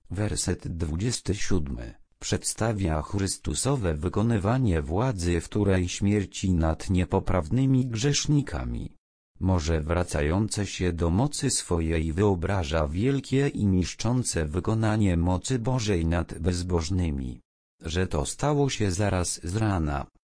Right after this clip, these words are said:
werset dwudziesty siódmy, ustanawia czas tego wypadku na godzinę szóstą rano i jest figurą na fakt, że zatracanie zacznie się około października dwa tysiące dziewięćset czternastego roku,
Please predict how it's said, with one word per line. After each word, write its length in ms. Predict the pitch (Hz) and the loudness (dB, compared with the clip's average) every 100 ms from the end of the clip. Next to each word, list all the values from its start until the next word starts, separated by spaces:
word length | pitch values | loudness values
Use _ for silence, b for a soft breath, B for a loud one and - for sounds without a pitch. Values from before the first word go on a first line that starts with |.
| _ - | _ -6
werset 560 | 104 90 - 87 - | -4 -2 -2 -2 -4
dwudziesty 680 | 87 82 76 95 120 - 92 | -6 -4 -2 -2 -4 -2 -2
siódmy, 580 | - 104 78 67 57 - - - | 0 2 2 -2 -8 -12 -18 -8
ustanawia 800 | - 127 - 90 98 131 123 123 | -2 -2 0 0 2 2 0 0
czas 340 | - 87 85 - | 0 -2 -2 -2
tego 320 | 87 82 69 | -2 0 -2
wypadku 600 | 69 82 110 117 - 110 | 0 0 0 -2 -2 0
na 200 | 104 90 | 2 2
godzinę 500 | 80 90 110 151 95 | 2 2 2 2 2
szóstą 640 | - - - - 131 120 85 | 0 0 0 0 0 2 2
rano 460 | 98 90 76 76 | 2 2 2 0
i 260 | - 90 85 | -2 -4 0
jest 360 | 104 117 - | 2 0 -6
figurą 640 | - - 107 147 135 92 87 | -10 -6 -2 0 2 2 2
na 160 | 78 71 | 2 0
fakt, 600 | - 110 - - - - _ - | -2 -2 -4 -12 -16 -20 _ -2
że 260 | 87 82 | 0 2
zatracanie 920 | 73 71 - 76 73 - 135 131 127 | 0 -4 -2 -4 -2 -2 0 2 2
zacznie 500 | 82 123 - 120 92 | 2 0 -2 0 0
się 260 | 76 - 82 | 0 0 0
około 460 | 80 - 110 104 101 | 0 0 2 2 2
października 840 | 82 76 80 82 101 123 - 110 | 0 -2 -2 0 2 2 2 -2
dwa 240 | 92 - | -2 -4
tysiące 640 | 143 135 95 113 123 - 78 | -2 -2 0 0 0 0 0
dziewięćset 760 | 87 104 110 101 - 95 90 - | 2 2 2 2 0 -2 -2 -4
czternastego 800 | - 95 92 80 - 90 82 82 | -2 2 2 2 0 -2 2 2
roku, 500 | 90 - - 65 | 0 -2 -6 -6